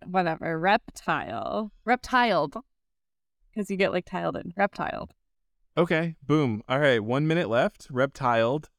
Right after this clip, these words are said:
Speaker 2: Uh,
Speaker 1: Legit.
Speaker 2: horror, puzzle solving, escape room video game. Where you get knocked out by a tile store owner and have to
Speaker 1: Who's a
Speaker 2: escape their
Speaker 1: reptile? Who's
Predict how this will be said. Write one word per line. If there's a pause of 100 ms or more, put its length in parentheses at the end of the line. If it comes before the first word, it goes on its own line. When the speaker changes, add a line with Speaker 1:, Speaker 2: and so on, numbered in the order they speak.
(180)
Speaker 2:
Uh,
Speaker 1:
Legit.
Speaker 2:
horror,
puzzle
solving,
escape
room
video
game. (760)
Where
you (1800)
get
knocked
out
by
a
tile
store
owner
and
have
to
Speaker 1:
Who's
a
Speaker 2:
escape
their
Speaker 1:
reptile?
Who's